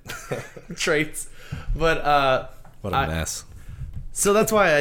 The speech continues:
Speaker 1: I think, like, sometimes I kinda have to put up the walls. I gotta be like, "Okay, well, I,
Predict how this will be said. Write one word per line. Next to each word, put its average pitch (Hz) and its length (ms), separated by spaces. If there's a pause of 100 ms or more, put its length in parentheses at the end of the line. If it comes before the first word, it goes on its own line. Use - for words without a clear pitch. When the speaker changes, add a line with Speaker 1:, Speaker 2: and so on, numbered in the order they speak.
(140)
Speaker 1:
I 139 80
think, 151 200
like, 135 160
sometimes 165 400
I 127 80
kinda 147 240
have 139 140
to 127 100
put 170 180
up 165 80
the 139 100
walls. 139 580 (120)
I 117 60
gotta 120 120
be 117 60
like, 117 180 (180)
"Okay, 160 260
well, 202 340
I, 160 200